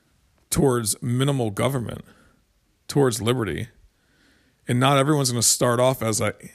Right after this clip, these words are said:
libertarian anarchist, right? Not everyone's gonna start off as an anarcho-capitalist they're gonna start off like you and I probably did, which would be somebody who learned about Ayn Rand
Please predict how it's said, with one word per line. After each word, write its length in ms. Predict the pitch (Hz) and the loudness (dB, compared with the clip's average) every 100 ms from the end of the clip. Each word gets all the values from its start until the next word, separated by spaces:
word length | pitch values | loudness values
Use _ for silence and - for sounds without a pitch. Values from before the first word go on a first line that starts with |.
| 226 - _ _ | -20 -20 _ _
libertarian 760 | 120 131 131 110 - 139 131 110 | -2 0 0 -2 -2 -2 -2 -4
anarchist, 720 | 120 123 120 101 - - - | -4 -2 -2 -6 -6 -6 -2
right? 300 | 110 139 - _ _ _ _ _ _ _ _ | -2 -2 -6 _ _ _ _ _ _ _ _
Not 160 | 127 127 | 2 2
everyone's 220 | 139 131 | 2 0
gonna 120 | 127 | 0
start 220 | - 135 | 2 4
off 180 | 127 127 | 2 2
as 140 | 123 113 | -2 -6
an 80 | |
anarcho-capitalist 1300 | - 135 135 127 117 - - 139 - 104 85 - - 175 _ - - _ _ _ _ _ - | -2 2 2 0 -4 -2 0 0 0 -4 -2 -4 -6 -10 _ -20 -20 _ _ _ _ _ -2
they're 80 | 131 | 0
gonna 100 | 127 | 2
start 280 | - 131 135 | 2 4 2
off 160 | 127 | 2
like 200 | 120 120 | 0 0
you 220 | 113 135 135 | 2 2 4
and 100 | 131 | 2
I 140 | 135 | 0
probably 540 | - 131 135 160 113 | 0 2 4 4 0
did, 400 | 101 104 127 147 - _ _ | 0 0 0 -4 -10 _ _
which 240 | 127 131 | 0 2
would 160 | 127 120 | 0 0
be 180 | 127 127 | 2 4
somebody 520 | - 139 143 135 127 | 2 2 2 2 2
who 420 | 110 139 135 127 - _ _ _ _ _ _ _ _ _ | 2 2 2 -2 -6 _ _ _ _ _ _ _ _ _
learned 280 | 127 151 147 | 4 4 4
about 240 | 139 143 | 2 2
Ayn 260 | 147 156 131 | 2 2 2
Rand 540 | 139 170 139 139 - | 2 2 0 -2 -6